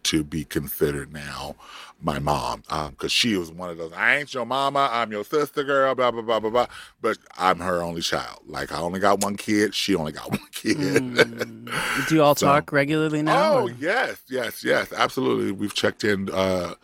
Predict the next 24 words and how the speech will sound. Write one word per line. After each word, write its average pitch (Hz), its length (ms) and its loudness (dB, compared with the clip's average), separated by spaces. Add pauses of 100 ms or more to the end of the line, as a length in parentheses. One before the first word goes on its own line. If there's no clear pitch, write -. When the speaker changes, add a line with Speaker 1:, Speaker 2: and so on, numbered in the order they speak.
(360)
Speaker 1:
throughout 95 220 2
this 95 120 -4
pandemic, 80 640 -2
you 87 120 -2
know, 85 340 0
Speaker 2:
Mm. - 80 -4
Speaker 1:
and 82 400 -4 (100)
not 143 220 2
as 127 100 0
much 110 220 -4
as 92 100 -12
we 95 100 -8
should, 95 460 -2
but 95 300 6 (480)
definitely 95 420 4
keep - 240 -10
tabs 76 460 0
and 73 280 -10 (120)
keeping - 280 -6
in 65 120 -8
touch - 360 -8
for - 140 -10
sure. - 300 0 (280)
Speaker 2:
Mm-hmm. 123 380 -4